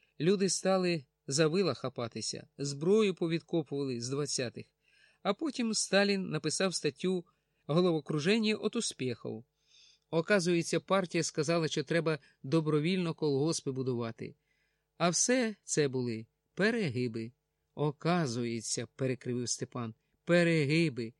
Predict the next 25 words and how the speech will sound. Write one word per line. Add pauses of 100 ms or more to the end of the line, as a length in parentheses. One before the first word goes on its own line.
(420)
Так
усе
можна
назвати. (320)
У
нас
тут
поляки
теж,
мабуть, (320)
перегиби
чинили. (360)
Тата
мого (220)
киями
забили". (840)
Павло
розвів
руками. (220)
"Не
знаю. (400)
Мій
батько
теж
тоді